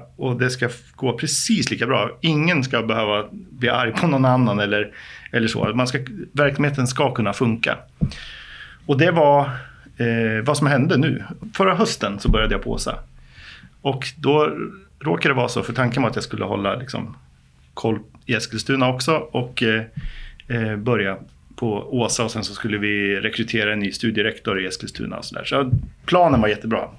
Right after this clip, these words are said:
Och det är ju också en, en svaghet att tro på planer. Efter några veckor så fick jag reda på att studierektorn på Åsa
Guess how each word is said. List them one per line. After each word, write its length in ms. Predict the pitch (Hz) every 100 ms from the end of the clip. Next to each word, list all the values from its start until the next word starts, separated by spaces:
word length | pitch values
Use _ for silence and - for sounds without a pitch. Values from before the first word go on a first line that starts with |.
| -
Och 120 | 131
det 260 | - 110 117
är 80 |
ju 80 | 107
också 240 | 107 - 117
en, 220 | 98 -
en 180 | 113 101
svaghet 500 | 117 98 98 107 -
att 100 | -
tro 200 | - 113
på 80 |
planer. 460 | - 120 113 117 117 -
Efter 240 | 131 127
några 200 | 127 120
veckor 280 | 120 - 123
så 140 | 113
fick 280 | 117 113 113
jag 100 | 113
reda 160 | 110 104
på 140 | 104
att 100 | 110
studierektorn 640 | - 120 107 113 - 117
på 340 | 113 117 117 131
Åsa 320 | 123 127 117